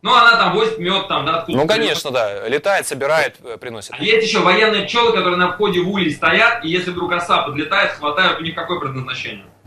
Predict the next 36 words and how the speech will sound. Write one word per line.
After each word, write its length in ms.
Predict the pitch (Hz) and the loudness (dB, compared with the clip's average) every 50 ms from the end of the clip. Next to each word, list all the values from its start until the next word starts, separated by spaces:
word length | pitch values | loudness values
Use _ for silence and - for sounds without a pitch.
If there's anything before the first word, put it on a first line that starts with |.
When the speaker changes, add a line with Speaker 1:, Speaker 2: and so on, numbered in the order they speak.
| - - | -12 -8
Speaker 2:
Ну, 220 | 104 101 104 107 | -4 0 2 0
охрана, 460 | 113 - - 127 139 160 170 165 151 | 0 0 0 0 0 0 0 -4 -6
защита. 500 | 120 127 123 - - 175 - 147 117 104 - _ _ _ - _ _ - | -6 -4 -4 -4 -4 -4 -4 -4 -6 -6 -10 _ _ _ -20 _ _ -8
Speaker 1:
Охрана, 460 | 120 123 123 147 160 190 220 214 208 | -6 -4 -2 2 2 4 4 4 2
защита. 420 | 196 185 180 - - 160 147 - - | 2 0 0 0 -2 -4 -4 -4 -2
Есть 260 | 123 165 208 214 226 | 0 2 2 2 2
ещё 100 | 233 226 | 0 0
трутень. 480 | 220 220 220 214 185 180 139 110 - - | 2 4 4 4 2 2 0 -2 -4 -6
У 60 | 135 | -6
него 140 | 143 165 170 | -4 -2 0
какое 240 | - 180 180 185 180 | 2 2 2 0 0
предназначение? 680 | 208 220 139 135 131 131 127 - - 113 107 98 92 95 _ - - | 0 -2 -2 -2 -2 -2 -2 -4 -4 -8 -10 -12 -14 -18 _ -16 -10
Speaker 2:
Э, 300 | - 110 110 107 107 104 | -4 -2 0 0 0 0
что, 320 | 104 - - 180 175 147 - | -2 -2 0 0 0 0 0
что 160 | - - 208 | -2 -2 0
делает 260 | 190 196 185 170 - | 0 0 0 0 -2
трутень? 300 | - 190 156 - 139 120 | -2 -4 -2 -2 -2 -2
Я, 100 | 135 151 | -2 -2
дело 180 | 151 143 156 147 | 0 0 -2 -2
в 40 | - | -2
том, 120 | 196 151 | -6 -8
что 120 | - - 151 | -6 -6 -4
не 160 | 147 151 151 | -4 -4 -4
пчеловод. 500 | - - 156 156 156 160 165 143 110 - | -2 -2 0 0 0 0 -2 -4 -4 -4
Ничего 300 | 143 160 - 220 214 208 | -6 -4 -2 0 0 0
не 120 | 175 147 | 0 -2
делает, 300 | 123 117 110 104 101 92 | -2 -2 -2 -4 -4 -6
или? 160 | 110 107 101 - _ _ _ _ _ | -8 -8 -8 -10 _ _ _ _ _
Speaker 1:
А 180 | - - 147 147 | 0 2 2 4
давай 300 | 170 196 247 262 254 - | 4 4 4 4 2 2
так, 260 | 185 147 - - - - - - | 0 -2 -2 -4 -8 -14 -18 -14
а 80 | 127 135 | -10 -6
давай 280 | 135 175 196 202 202 196 | -4 -4 -2 -2 -2 -2
так. 220 | 175 143 139 135 - - - - - - | -2 -2 -4 -6 -8 -14 -18 -20 -20 -18
Без 300 | 123 - 185 220 226 226 226 - | -12 -6 -4 -2 -2 -2 -2 -2
трутня 580 | 214 220 220 220 190 - 147 117 107 - - | -2 -2 -2 -2 -6 -6 -8 -10 -10 -10 -14